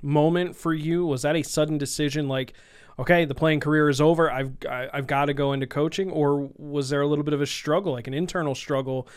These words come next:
you know, akin to someone, you know, losing a job and having to start a new career? Like, "Ah, what am I gonna do? Where am I gonna go?" Was it a long, stretched out process for you? Or when that m-, day came,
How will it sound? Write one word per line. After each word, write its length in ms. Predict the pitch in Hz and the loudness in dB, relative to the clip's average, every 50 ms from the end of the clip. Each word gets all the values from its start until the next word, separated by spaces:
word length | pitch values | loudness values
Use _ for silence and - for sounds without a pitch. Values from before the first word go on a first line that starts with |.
| - - - - - | -20 -20 -20 -6 0
you 40 | 190 | 2
know, 140 | 160 156 151 | 2 2 2
akin 300 | 151 - - 202 190 185 | 0 0 0 0 2 2
to 80 | 185 175 | 0 0
someone, 560 | - - 190 180 175 175 170 165 160 156 - - _ - | 0 0 0 2 4 2 2 2 2 -2 -4 -10 _ 0
you 100 | 220 208 | 2 2
know, 80 | 175 | 4
losing 400 | 160 165 170 185 196 175 196 185 | 4 4 4 4 4 2 2 2
a 60 | 175 156 | 0 0
job 380 | 139 147 147 156 170 185 190 | 0 0 0 0 0 0 0
and 80 | 180 156 | 0 0
having 220 | 165 165 170 165 156 | 0 -2 -2 -2 -4
to 40 | |
start 340 | 139 - - - 160 160 165 160 | -4 -4 0 2 2 4 4 2
a 20 | |
new 160 | 156 160 156 | 2 2 0
career? 400 | - - 156 156 165 180 180 156 | -2 -4 -2 0 0 2 2 2
Like, 160 | 135 123 120 | 0 -2 -2
"Ah, 180 | 131 135 143 143 | -4 -4 -4 -4
what 120 | 160 165 160 | -2 -2 -2
am 100 | 156 151 | 0 0
I 80 | 147 | 0
gonna 200 | 139 143 143 139 | 0 -2 -2 -4
do? 280 | 135 135 175 196 190 175 | -4 -4 -2 0 0 2
Where 160 | 156 156 151 | 2 2 0
am 100 | 151 151 147 | 2 0 0
I 40 | |
gonna 160 | 143 147 139 135 | 0 0 -2 -2
go?" 220 | 135 156 160 165 | 0 2 2 2
Was 180 | 151 135 123 135 | 2 0 0 -2
it 80 | 135 | -2
a 60 | 135 | -2
long, 480 | 127 131 131 143 147 151 156 156 156 143 - - - - _ | -2 -2 0 0 2 2 2 0 0 -4 -6 -12 -20 -20 _
stretched 520 | - - - - 135 139 147 - - - | -12 -12 -8 -4 -2 -2 -2 -2 2 2
out 200 | 160 156 175 170 | 2 2 2 0
process 480 | - - 165 170 185 - - 208 202 202 | 0 0 2 2 2 0 0 0 -2 -2
for 160 | - - 208 | -4 -6 -6
you? 240 | 202 202 214 247 269 | -6 -6 -6 -4 0
Or 200 | 240 180 151 151 | 2 4 4 4
when 160 | 151 151 147 | 4 4 2
that 200 | 156 175 190 - | 2 2 0 -2
m-, 120 | 190 180 170 156 | -4 -6 -6 0
day 260 | 147 180 175 175 160 | 0 2 2 2 2
came, 580 | - - - 226 220 185 156 143 139 131 127 | 0 0 0 2 2 4 2 2 0 -2 -4